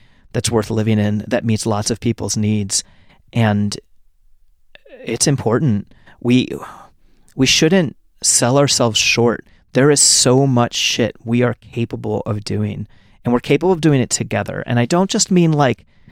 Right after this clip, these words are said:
you and your clique of anarchists or you and your clique of whatever else ists or whatever. It's gonna take a diverse set of people learning to work together.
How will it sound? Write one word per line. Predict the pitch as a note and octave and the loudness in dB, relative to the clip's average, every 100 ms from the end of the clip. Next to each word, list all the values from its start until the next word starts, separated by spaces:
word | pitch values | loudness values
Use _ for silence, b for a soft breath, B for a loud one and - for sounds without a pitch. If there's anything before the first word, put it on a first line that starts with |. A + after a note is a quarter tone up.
| b b | b b
you | - A2 B2+ C#3 | -4 4 6 6
and | C3 | 4
your | A#2+ | 2
clique | - B2 A#2+ | 0 0 0
of | B2 | 0
anarchists | G#2 G2+ G#2 - A#2 - - - b b - | 0 0 -2 -2 -2 -2 -2 -4 b b -12
or | |
you | G#2+ A2 A#2+ | -2 4 4
and | A#2 | 4
your | A2+ | 2
clique | - - G#2+ G#2+ | 0 -2 0 0
of | G2+ G2+ - | -2 -4 -8
whatever | G2 G#2 G#2 G2+ G#2 G2+ - | -4 -2 -2 -2 -4 -6 -6
else | G#2 G#2+ - - | -6 -4 -2 -2
ists | A2 - - - | -2 -2 -2 -2
or | - | 0
whatever. | A2+ B2 B2+ B2+ B B B B B - _ _ - - | 0 2 0 -2 B B B B B -20 _ _ -8 0
It's | C#3 - | 0 2
gonna | C3+ C3+ B2+ | 2 4 2
take | - A#2+ G#2+ - - - _ _ _ _ _ _ _ _ _ _ - | 0 0 0 -4 -20 -20 _ _ _ _ _ _ _ _ _ _ -8
a | |
diverse | A#2 A#2+ G#2 A2+ A2+ - | 0 0 2 0 2 2
set | - G#2+ G#2 | 2 0 -2
of | - | -6
people | - G#2 G#2+ G#2 | -8 -6 -4 -2
learning | G2+ G2+ G2 | -2 -4 -4
to | G2+ | -4
work | G2+ G#2 - | -4 -6 -8
together. | G#2 G#2 A#2+ D3+ | -6 -2 0 0